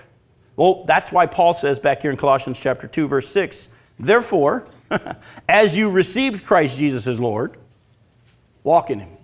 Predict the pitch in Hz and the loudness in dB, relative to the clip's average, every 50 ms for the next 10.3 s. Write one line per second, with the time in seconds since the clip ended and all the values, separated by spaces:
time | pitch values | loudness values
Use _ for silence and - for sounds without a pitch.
0 | _ _ _ _ _ _ _ _ _ _ _ _ _ _ _ _ _ _ _ _ | _ _ _ _ _ _ _ _ _ _ _ _ _ _ _ _ _ _ _ _
1 | _ _ _ _ _ _ _ _ _ _ _ _ _ _ _ _ _ _ - 220 | _ _ _ _ _ _ _ _ _ _ _ _ _ _ _ _ _ _ 2 4
2 | 247 220 220 247 247 - - 269 269 233 226 233 214 180 196 202 180 156 131 107 | 4 4 2 -2 -2 -2 -2 -4 -2 -2 -2 -2 -2 2 4 4 4 4 2 -2
3 | 98 - - _ _ _ _ _ _ _ - - - _ _ _ - - - - | -8 -18 -20 _ _ _ _ _ _ _ -20 -20 -20 _ _ _ -20 -20 -18 -4
4 | - 180 196 202 190 180 226 247 262 285 285 240 - 269 262 262 254 - 294 285 | 2 4 4 4 4 2 2 2 4 2 2 4 4 4 4 4 4 2 2 2
5 | 262 247 - 277 285 302 285 277 269 247 - - 247 240 185 226 240 254 254 254 | 2 0 6 6 6 6 6 2 0 0 2 2 2 4 4 2 0 2 0 0
6 | 254 220 233 269 220 - - 202 196 311 285 294 427 381 302 196 165 139 - - | 0 0 0 0 0 -2 -4 0 4 6 6 6 4 0 -2 -4 -4 -4 -6 -14
7 | - _ _ _ _ _ _ _ _ _ _ _ _ - 202 233 220 233 262 285 | -20 _ _ _ _ _ _ _ _ _ _ _ _ 0 0 2 2 2 0 0
8 | 262 214 269 262 262 254 262 294 311 302 247 233 220 - 202 170 240 233 208 254 | 2 2 2 4 4 2 2 2 0 2 0 0 -2 -2 -2 0 0 2 2 0
9 | 247 247 254 233 - - 285 285 269 233 214 196 175 - - - - - _ - | 0 2 -2 -2 -2 -2 -2 0 0 0 -2 -4 -4 -6 -10 -20 -20 -20 _ 2
10 | - 208 233 233 185 - | 4 4 4 4 2 -6